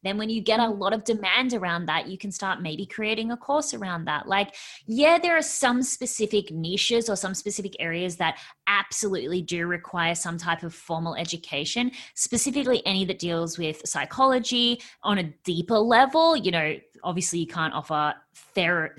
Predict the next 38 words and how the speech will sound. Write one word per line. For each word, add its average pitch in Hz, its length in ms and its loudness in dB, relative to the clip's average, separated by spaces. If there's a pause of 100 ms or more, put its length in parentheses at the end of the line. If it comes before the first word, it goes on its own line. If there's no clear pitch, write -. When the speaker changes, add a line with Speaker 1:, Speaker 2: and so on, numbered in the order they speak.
Speaker 1:
therapy 170 720 0 (140)
or 165 160 -2
to - 160 -10
anyone 151 280 -6
online 147 320 -8
unless 160 260 -8
you've 214 160 0
got 185 180 -2
Speaker 2:
Mm. 185 40 -10
Speaker 1:
that 139 160 -6
higher 156 300 -8
education. 160 580 -10 (400)
And 269 240 6
when 240 120 6
you're 214 100 2
dealing 190 260 -2
specifically 170 540 -8
with, 156 100 -6
like, 143 200 -8
people's 233 280 -2
bodies, 240 560 2
so 160 120 -4
a 156 40 -4
lot 156 140 -2
of 160 60 -4
the 156 60 -8
times 147 360 -4
with, 165 140 -8
like, 185 160 -6
fitness 180 640 -4
and 180 100 -8
health 208 360 4
and 175 80 -4
nutrition 175 540 -4
and 160 140 -6
things 160 220 -6
like 151 180 -12
that, 156 220 -4